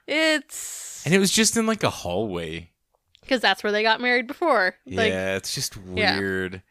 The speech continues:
Speaker 2: With that, like, elementary school carpet and, like, a really
Speaker 1: With the Discovery
Speaker 2: awful
Speaker 1: Land off to the side.
Speaker 2: Yeah,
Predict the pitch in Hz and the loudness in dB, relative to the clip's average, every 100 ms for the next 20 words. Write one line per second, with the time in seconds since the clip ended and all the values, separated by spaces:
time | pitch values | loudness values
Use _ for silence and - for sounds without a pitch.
0 | _ _ _ 120 120 120 117 107 98 - | _ _ _ -2 4 4 4 2 2 0
1 | - _ _ - 120 107 104 104 120 - | -14 _ _ 0 2 4 2 2 0 0
2 | 120 110 107 - 107 98 - 104 101 - | 2 0 0 0 2 2 4 4 4 0
3 | _ _ _ _ - 95 90 87 85 80 | _ _ _ _ -4 -2 -2 -6 -8 -12
4 | - _ - 98 92 95 90 - 240 226 | -16 _ -8 -8 -4 -6 0 2 4 4
5 | - 92 233 226 247 247 233 240 233 233 | 4 4 4 4 2 4 6 6 6 4
6 | 233 240 226 - 214 220 220 214 - - | 4 -2 -4 0 2 4 2 0 -4 -2